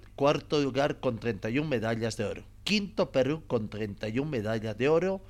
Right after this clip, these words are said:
eh, no perdió, bueno, más medallas de plata tiene Ecuador. La República Dominicana ocupa la sexta casilla con veinte medallas de oro, Guatemala tiene siete, Paraguay siete,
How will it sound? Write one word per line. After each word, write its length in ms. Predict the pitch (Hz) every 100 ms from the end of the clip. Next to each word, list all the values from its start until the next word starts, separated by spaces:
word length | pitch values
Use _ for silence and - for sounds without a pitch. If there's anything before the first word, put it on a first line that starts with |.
| - - - - -
eh, 560 | 107 104 101 98 95 92 82 - - - - - - _
no 280 | 104 139 170
perdió, 420 | 127 110 120 151
bueno, 340 | 104 120 123 101
más 300 | 120 127 113
medallas 600 | 95 113 120 110 104 104
de 100 | 95
plata 500 | 117 113 - 107 -
tiene 320 | 107 104 101
Ecuador. 480 | - 101 87 - - - - -
La 140 | 120 127
República 600 | 160 - 185 180 - 143
Dominicana 880 | 139 135 135 - 190 196 208 190 - - -
ocupa 340 | 110 117 123
la 140 | 113 98
sexta 440 | - 117 - 120
casilla 540 | 104 98 120 127 120
con 220 | 104 90 90
veinte 360 | 120 123 123
medallas 480 | 92 90 92 98 104
de 120 | 143
oro, 320 | 160 165 165 - - - -
Guatemala 720 | 120 147 151 180 175 185 160 156
tiene 260 | 139 127
siete, 600 | 120 - 208 208 202 190 - - -
Paraguay 500 | 120 117 113 135 123
siete, 640 | - 175 180 - 170 156